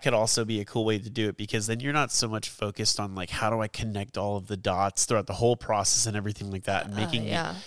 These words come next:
Speaker 1: it, like, this, it's, it's something to give, it's, like, give you a piece of something,
Speaker 2: Yeah.
Speaker 1: like, every day,
Speaker 2: Well,
Speaker 1: you know?
Speaker 2: we've seen God work enough to where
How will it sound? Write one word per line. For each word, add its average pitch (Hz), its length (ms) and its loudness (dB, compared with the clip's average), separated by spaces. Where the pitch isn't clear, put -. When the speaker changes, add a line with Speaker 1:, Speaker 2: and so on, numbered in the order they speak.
Speaker 1:
it, - 160 0
like, 101 300 0
this, - 500 0
it's, - 260 -8
it's 120 200 -4
something 110 460 0
to 101 60 -4
give, 104 480 0
it's, - 120 0
like, 101 300 2
give 120 220 4
you 113 160 4
a 98 60 2
piece 107 360 2
of 101 120 -2
something, 98 420 -4
Speaker 2:
Yeah. 254 280 -4
Speaker 1:
like, 107 200 -4
every 101 200 -4
day, 95 420 -2
Speaker 2:
Well, 269 200 0
Speaker 1:
you 247 80 4
know? 113 160 0
Speaker 2:
we've 247 220 -2
seen 277 240 -2
God 226 200 6
work 214 300 0
enough 196 420 2
to 214 120 -4
where 185 460 2